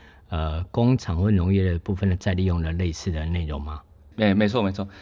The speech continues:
Speaker 2: 在，比如说在芭蕉叶的使用上呢，啊，他会把它做成一个像碗的一个容器。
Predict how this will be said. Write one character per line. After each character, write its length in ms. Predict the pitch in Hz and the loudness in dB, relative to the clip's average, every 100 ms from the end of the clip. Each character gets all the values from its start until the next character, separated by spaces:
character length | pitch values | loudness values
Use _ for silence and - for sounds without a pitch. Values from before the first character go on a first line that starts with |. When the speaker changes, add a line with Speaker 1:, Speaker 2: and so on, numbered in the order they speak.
| - | 2
Speaker 2:
在， 520 | 170 151 135 127 120 | 4 6 4 2 0
比 160 | 101 110 | 0 0
如 80 | |
说 240 | 117 147 151 | 0 -2 0
在 260 | 151 131 | 0 0
芭 240 | 120 143 147 | 0 0 2
蕉 180 | 143 143 | 4 4
叶 140 | 139 | 4
的 100 | 110 | 2
使 200 | 101 101 | 0 -2
用 180 | 104 113 | 0 0
上 220 | 120 104 | 0 2
呢， 200 | 98 101 - - | 2 0 -6 -8
啊， 200 | 98 92 | -2 -2
他 220 | 95 117 | 0 0
会 180 | 123 113 | 2 0
把 280 | 101 92 85 | 2 -2 -2
它 240 | - 104 | -4 -2
做 180 | 110 113 | 0 -2
成 180 | 101 92 | 0 -2
一 60 | |
个 120 | 98 98 | 0 0
像 280 | 113 101 98 - | 0 -2 -4 -4
碗 320 | 101 92 95 | -2 -2 -4
的 140 | 95 | -2
一 60 | 101 | -2
个 160 | 104 98 | 0 0
容 280 | 90 90 | 0 -4
器。 280 | 98 - 101 | -6 -6 -6